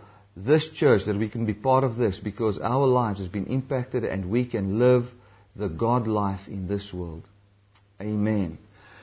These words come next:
Well, the Web Church has got a vision to impact as many people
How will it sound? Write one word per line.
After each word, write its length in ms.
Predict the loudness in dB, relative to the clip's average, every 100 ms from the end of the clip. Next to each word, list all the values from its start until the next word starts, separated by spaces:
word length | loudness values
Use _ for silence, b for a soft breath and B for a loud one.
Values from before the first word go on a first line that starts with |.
| b b b b _ _ 4
Well, 180 | 10 12
the 140 | 12
Web 320 | 10 10 8
Church 500 | 6 8 8 6 -6 -6 0
has 180 | 0
got 160 | 4 4
a 60 | 8
vision 500 | 8 8 8 4 4
to 200 | 0 2
impact 540 | 6 6 6 4 4 4
as 240 | 4 4
many 240 | 4 2 2
people 600 | 0 0 2 2 2